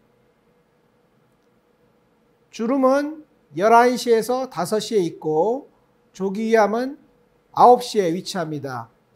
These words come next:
십 센티미터 밀면서 부츠업, 위치하부 대만 예쁜 그림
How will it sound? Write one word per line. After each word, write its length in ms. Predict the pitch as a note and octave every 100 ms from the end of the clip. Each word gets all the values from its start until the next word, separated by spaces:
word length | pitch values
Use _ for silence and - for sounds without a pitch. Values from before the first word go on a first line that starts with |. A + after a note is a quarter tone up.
| _ _ _ _ _ _ _
십 240 | _ - -
센티미터 540 | - C#4+ B3 B3 B3
밀면서 580 | A3+ A3+ F#3+ E3+ D#3 D3
부츠업, 640 | G3+ G3 B3 B3+ C#4 - _ _ _ _ _ _ _ _ _ _ _ _ _ _ _ _ _ _ _ _ _ _ _ _ _ _ _ _ _ _ _ -
위치하부 460 | G#3 - B3+ B3
대만 480 | A#3 A#3+ A#3+ A#3 F3+
예쁜 300 | G#3 A3 A#3+
그림 440 | A3+ A3 G#3+ F3+